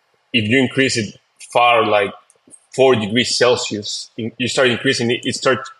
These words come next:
creating neurochemical and morphological changes in the brain. So it's one of the most important things to do,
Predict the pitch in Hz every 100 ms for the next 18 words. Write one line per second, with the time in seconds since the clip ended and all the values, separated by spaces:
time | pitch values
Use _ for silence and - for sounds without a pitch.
0 | _ _ - 117 120 120 113 117 123 -
1 | 123 120 104 110 107 107 104 113 113 107
2 | 113 107 - 107 104 - 107 101 98 135
3 | 113 113 - _ _ _ _ _ - 127
4 | 131 135 139 165 139 123 135 135 120 135
5 | 127 123 127 120 113 - 120 110 - -
6 | - 107 143